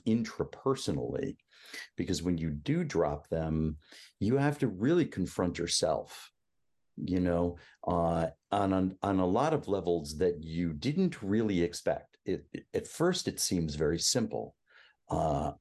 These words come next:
I, I just don't, I'm not <laughs> gonna expect that of this person anymore. <laughs> And we just make this conscious decision to do it.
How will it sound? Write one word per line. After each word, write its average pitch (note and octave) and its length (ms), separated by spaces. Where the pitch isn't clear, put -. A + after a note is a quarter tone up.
I, C#3 320
I C#3+ 160
just C#3+ 320
don't, C3 320
I'm G#2+ 160
not C3 160
<laughs> - 120
gonna D#3+ 120
expect - 580
that D#2 160
of F2 160
this G2 160
person A2 540
anymore. F2 720
<laughs> - 40
And B2+ 300
we B2+ 80
just B2+ 260
make A2 240
this G2 200
conscious G#2+ 500
decision E2 520
to E2+ 120
do G#2 200
it. D#2 220